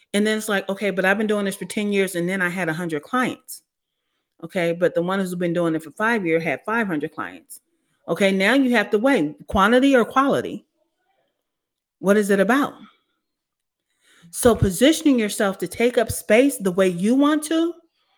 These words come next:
is about how you put this game out here, the content, the messaging, the framework of whatever's in your headline on LinkedIn, 'cause we're all on LinkedIn right now, so I'll use LinkedIn.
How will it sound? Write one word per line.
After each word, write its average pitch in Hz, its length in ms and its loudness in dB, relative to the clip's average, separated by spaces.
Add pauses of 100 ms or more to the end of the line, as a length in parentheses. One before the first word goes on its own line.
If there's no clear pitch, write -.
(500)
is 220 200 2
about 196 280 0
how 214 280 -2
you 240 160 0
put 220 200 0
this 185 180 -2
game 175 260 -2
out 196 180 -2
here, 180 160 -4
the 156 140 -8
content, 220 640 -2
the 185 80 -4
messaging, 202 720 -2 (340)
the 190 140 0
framework 214 540 2
of 170 140 2
whatever's 208 440 4
in 190 120 -2
your 170 140 4
headline 208 600 -2
on 190 200 0
LinkedIn, 202 460 -2
'cause 170 160 0
we're 165 100 2
all 180 120 0
on 170 120 0
LinkedIn 202 320 -2
right 156 160 0
now, 160 140 -2
so 160 160 -2
I'll 160 80 0
use 170 240 -4
LinkedIn. 170 540 -4